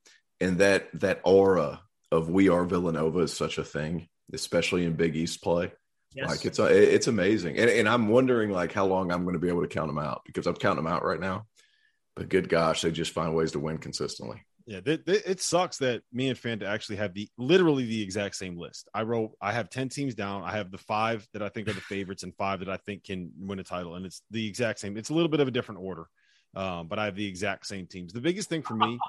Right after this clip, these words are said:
Speaker 3: <laughs> is I'm a little, I think I'm lower on Purdue at this point than I think a lot of people are, because I, I, I have such a hard time trusting their guard play.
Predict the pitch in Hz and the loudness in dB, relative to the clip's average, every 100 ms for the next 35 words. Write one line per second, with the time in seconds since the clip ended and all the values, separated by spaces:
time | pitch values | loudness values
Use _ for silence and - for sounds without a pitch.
0 | - - - - 123 156 196 208 175 160 | -8 -8 -4 -2 2 4 6 8 6 2
1 | - _ - 165 226 185 165 113 123 131 | -4 _ -4 -2 0 0 0 2 2 4
2 | 131 131 131 - _ 104 110 107 101 90 | 2 0 -4 -16 _ -6 -4 -4 -6 -10
3 | 87 _ - 107 85 113 123 131 - _ | -18 _ -14 -12 -4 -2 -2 -4 -10 _
4 | _ _ 107 - 117 - 127 127 - _ | _ _ -14 -8 -8 -6 -4 -4 -6 _
5 | _ _ _ _ 110 101 120 104 92 92 | _ _ _ _ -6 -4 -6 -6 -6 -4
6 | 101 95 107 95 92 92 90 85 95 104 | -4 -6 -12 -8 -6 -4 -4 -6 -10 -10
7 | 92 90 107 - 101 98 - 95 92 110 | -10 -10 -12 -12 -14 -14 -12 -14 -10 -10
8 | 90 - 113 98 101 98 90 90 87 - | -10 -12 -14 -12 -8 -8 -8 -10 -10 -10
9 | 92 - 85 82 80 80 - 82 71 | -12 -10 -12 -10 -10 -10 -12 -16 -16